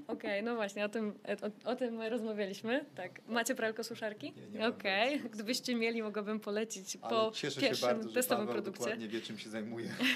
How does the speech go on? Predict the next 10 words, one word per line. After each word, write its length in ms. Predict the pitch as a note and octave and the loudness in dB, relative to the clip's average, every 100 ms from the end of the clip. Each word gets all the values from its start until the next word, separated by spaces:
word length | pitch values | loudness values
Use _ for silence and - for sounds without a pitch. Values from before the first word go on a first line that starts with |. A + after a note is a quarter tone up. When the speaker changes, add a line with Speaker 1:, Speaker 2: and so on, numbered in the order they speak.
| - D4 - D4 - D4+ - - - | 4 2 2 -2 -2 -8 -14 -18 -16
Speaker 2:
Po 60 | - | -6
tylu 160 | B2+ | -2
latach 360 | A2+ G#2+ G#2+ G#2+ | -2 -4 -8 -6
znajomości. 560 | G#2+ A2 G#3 G3+ - F#4 F#4 D#4 C#4+ B3+ - | -2 -2 -2 -4 -2 2 2 0 -4 -8 -6
Speaker 1:
Okej. 500 | G#3 G#3 G3 F#3+ - | -6 -4 -4 -4 -4
E, 220 | G3+ G3+ | -2 -2
wiecie 240 | G3+ C4 C#4 | 0 -2 -4
co, 180 | C4+ C4+ | -6 -6
stosowałam 720 | - B3 B3 A#3 A#3 A#3 A3 | -6 -8 -6 -2 2 2 0
chyba, 640 | - A3 G3 G3+ G3 G3 | -4 -10 -4 0 2 0